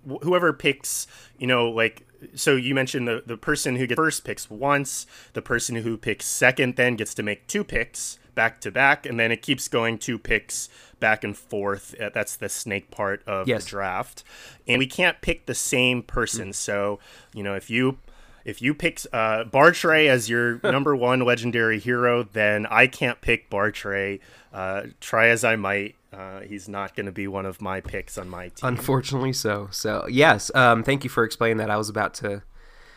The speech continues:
Speaker 2: to explain it as well, but you, uh, you beat me to the punch. So, let's see if you beat me at the coin toss. So, Greps, I have a penny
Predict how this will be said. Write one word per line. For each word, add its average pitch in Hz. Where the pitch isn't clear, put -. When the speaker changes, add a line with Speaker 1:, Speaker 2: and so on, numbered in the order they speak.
Speaker 2:
to -
explain 110
it 113
as 107
well, 110
but 117
you, 107
uh, 107
you 101
beat -
me 127
to 123
the 110
punch. 107
So, 107
let's 156
see 165
if 156
you 147
beat 147
me 139
at 131
the 120
coin 131
toss. 98
So, 113
Greps, 127
I 131
have 147
a 120
penny 147